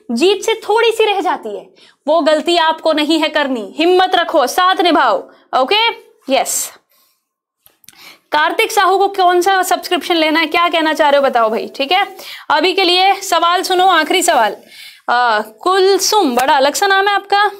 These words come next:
यस। ओके, साक्षी यादव ने मुझे कन्फर्मेशन दे दिया, परमिशन दे दिया, पूछो सवाल।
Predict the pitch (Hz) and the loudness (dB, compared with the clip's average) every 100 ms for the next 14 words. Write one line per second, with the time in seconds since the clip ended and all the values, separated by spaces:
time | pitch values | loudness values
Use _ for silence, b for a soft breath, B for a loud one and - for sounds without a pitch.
0 | B - 254 - - - _ _ B B | B -4 -4 -2 -6 -10 _ _ B B
1 | B B B B 330 392 403 359 - 403 | B B B B -2 0 -2 -2 -2 0
2 | 381 381 359 349 349 339 302 330 330 330 | 2 0 0 0 -2 -2 -4 -2 -2 0
3 | 320 294 311 302 277 277 311 277 277 285 | -2 0 -2 -2 -2 -2 -2 -2 -2 -4
4 | 285 262 220 208 190 | -4 -8 -10 -10 -14